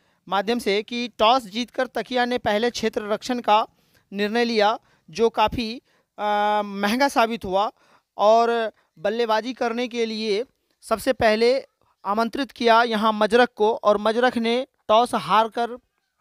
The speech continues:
पारी को संभाला और संभालते हुए जो पहले के जो शुरुआती ओवर हैं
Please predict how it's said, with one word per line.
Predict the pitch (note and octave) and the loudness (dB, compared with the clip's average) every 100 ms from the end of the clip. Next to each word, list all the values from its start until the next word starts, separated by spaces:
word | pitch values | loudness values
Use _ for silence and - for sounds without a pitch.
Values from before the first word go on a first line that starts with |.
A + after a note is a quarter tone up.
| _ | _
पारी | F#3 G#3+ A#3+ | 0 0 -2
को | - A#3 A#3+ B3 | 0 2 2 0
संभाला | - G#3 F#3+ A3 A3+ G#3 - _ _ | -6 -2 2 4 4 2 -6 _ _
और | F#3 G#3+ A3 | 0 2 2
संभालते | - F#3+ G3 A3+ C4+ B3 | -2 -2 0 0 0 0
हुए | A3+ A#3+ A#3+ _ _ _ _ _ - | 2 0 0 _ _ _ _ _ -20
जो | D3+ A3 B3+ C4 - _ _ _ _ | 0 4 4 2 -2 _ _ _ _
पहले | G3+ F#3 A#3+ C#4+ | -8 -6 -6 -6
के | C#4 | -8
जो | C#4 | -10
शुरुआती | C4+ A#3 A3+ A3+ - | -8 0 0 0 -4
ओवर | C4 G#3 A3 B3 | -2 0 0 -2
हैं | F#3+ G#3 | -2 -8